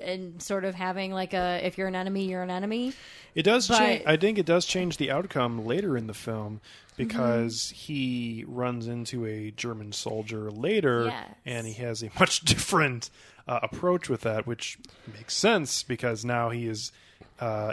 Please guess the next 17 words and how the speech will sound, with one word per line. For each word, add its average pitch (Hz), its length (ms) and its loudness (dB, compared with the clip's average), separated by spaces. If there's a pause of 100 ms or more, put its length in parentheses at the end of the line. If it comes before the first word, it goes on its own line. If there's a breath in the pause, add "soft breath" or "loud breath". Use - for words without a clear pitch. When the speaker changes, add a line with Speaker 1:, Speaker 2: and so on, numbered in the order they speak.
Speaker 2:
enga-, 120 340 -2
and 131 160 -6 (180 loud breath)
that's - 160 -10
the 117 100 -10
thing 156 180 -2
that's 123 160 -4
crazy 190 320 0
about 107 300 -2
it, 110 160 -6
is 107 160 -6
he's 110 180 -12
engaged 113 480 -6
one 190 320 -2
German 123 320 -2
soldier, 113 500 -2
and 107 280 -8
he 107 260 -10